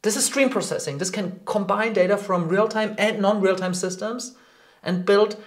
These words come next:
conse-, contextual decisions on top of that. Now we're finally done. And by the way, for stream processing,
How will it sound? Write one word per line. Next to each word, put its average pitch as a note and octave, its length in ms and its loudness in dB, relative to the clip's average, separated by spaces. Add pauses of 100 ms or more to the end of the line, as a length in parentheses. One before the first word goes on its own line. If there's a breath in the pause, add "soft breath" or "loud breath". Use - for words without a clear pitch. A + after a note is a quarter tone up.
(120 loud breath)
conse-, F3+ 520 -2
contextual F#3 600 0
decisions F3 440 -4
on C#3+ 100 -4
top E3 220 -6
of C3 160 -10
that. - 260 -16 (1800 soft breath)
Now C#4+ 220 10
we're B3+ 100 12
finally A#3 440 4
done. C3 340 -4
And A3 140 -4
by B3+ 100 10
the A#3+ 100 10
way, A#3 320 4 (140 loud breath)
for - 140 -2
stream F4 280 -2
processing, G3+ 600 -2